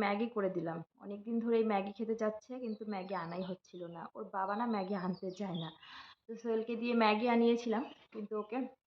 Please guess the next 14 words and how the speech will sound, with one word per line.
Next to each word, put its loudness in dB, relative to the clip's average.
রান্না -2
করে -6
দেওয়াই 0
হয়নি। -6
তো -10
সকালে 6
ভাবলাম 8
একটু -14
ম্যাগি -4
করে -8
দেই, -2
খাক, -2
তারপরে -10
একটু -8